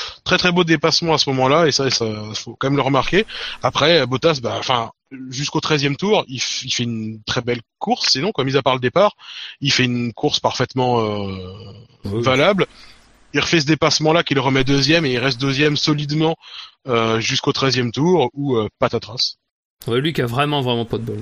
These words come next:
Speaker 2: Ça, c'est,
Speaker 1: Ah, mais c'est, c'est pour ça, c'est pour, c'est pour ça que, encore une fois, ma note de dix-sept virgule soixante-dix-sept, c'est vraiment pour lui rendre hommage, parce que sans déconner,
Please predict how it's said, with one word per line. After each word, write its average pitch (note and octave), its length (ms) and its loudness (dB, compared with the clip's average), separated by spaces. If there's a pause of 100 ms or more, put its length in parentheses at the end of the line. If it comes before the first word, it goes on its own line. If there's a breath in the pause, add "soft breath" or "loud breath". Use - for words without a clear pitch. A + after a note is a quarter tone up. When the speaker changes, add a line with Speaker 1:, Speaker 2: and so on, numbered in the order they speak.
Speaker 2:
Ça, - 180 -4
c'est, G#2+ 460 -4 (680 loud breath)
Speaker 1:
Ah, C3 200 4
mais B2+ 140 4
c'est, D3+ 280 2
c'est B3 140 0
pour C#4 140 2
ça, G#3+ 160 4
c'est F#3+ 120 -2
pour, F3 140 -6
c'est - 160 2
pour G3 160 2
ça A3 160 4
que, - 120 -2
encore D#3 240 2
une D3 60 0
fois, F3 200 2
ma C#3+ 140 2
note D#3 260 2
de - 80 0
dix-sept D3+ 320 0
virgule B2 180 -2
soixante-dix-sept, C#3+ 720 -2
c'est - 80 -2
vraiment D3+ 160 0
pour E3 120 -2
lui E3+ 80 4
rendre C#3+ 200 2
hommage, C3+ 300 0
parce A2 120 0
que A#2+ 120 -8
sans B2+ 120 -2
déconner, B2+ 460 -2